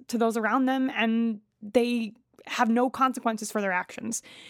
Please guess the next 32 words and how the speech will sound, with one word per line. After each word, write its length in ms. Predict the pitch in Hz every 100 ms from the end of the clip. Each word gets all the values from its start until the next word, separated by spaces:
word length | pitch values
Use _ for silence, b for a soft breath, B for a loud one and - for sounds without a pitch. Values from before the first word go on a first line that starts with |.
| B
Simply 300 | 311 320 330
put, 200 | 311 277
men 420 | 240 247 247 247
seem 200 | 240 247
to 60 | 226
be 80 | 233
able 140 | 214
to 60 | 208
just 200 | 202 -
do 80 |
whatever 180 | 214 220
the 80 | 214
hell 140 | 214
they 80 | 208
want 360 | 208 208 214 - -
when 160 | 240 226
it 40 |
comes 200 | 247 233
to 60 | 247
their 100 | 247
feelings, 480 | 262 254 254 254
and 180 | 233 226
they 80 | 233
don't 120 | 269
get 120 | 269
challenged 320 | - 294 277 -
for 200 | 202 175
it. 120 | - B B B B B B B B B
But 140 | 294
during 180 | 320 359
the 60 | 330
pandemic, 560 | 330 294 285 277 277